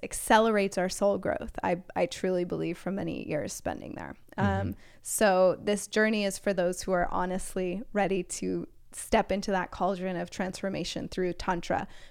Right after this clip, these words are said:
Speaker 1: what it really is, which means we're holding the dark, we're holding the light, we're holding the masculine, we're holding the feminine. We are, like,
Speaker 2: Getting
Speaker 1: committed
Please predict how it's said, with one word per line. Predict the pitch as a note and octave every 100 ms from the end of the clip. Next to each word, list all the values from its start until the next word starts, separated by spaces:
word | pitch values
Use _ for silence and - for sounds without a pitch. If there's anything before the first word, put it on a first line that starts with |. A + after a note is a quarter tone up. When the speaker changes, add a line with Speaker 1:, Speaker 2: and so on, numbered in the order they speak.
| -
Speaker 1:
what | F#3 F3
it | F3+ -
really | G#3+ A3 G3 G#3+
is, | - F#3 - G3 - -
which | G3+ - G#3
means | G3+ F3+ F3+ - - -
we're | - G#3+
holding | A3+ G#3+ G3+
the | F#3
dark, | A3 G#3 G#3
we're | G#3
holding | A3+ A3 G#3+
the | G#3
light, | G3+ F#3
we're | G3+
holding | A3 G3+ G3+
the |
masculine, | G#3+ G#3 - G3 F#3
we're | A3
holding | G#3+ G3+
the | G3+
feminine. | G#3+ G3+ G3+ F3+ F3+
We | G#3+ G#3
are, | - G3 G3 - - - - - - -
like, | G3 F#3
Speaker 2:
Getting | - G#2+
Speaker 1:
committed | - G#3+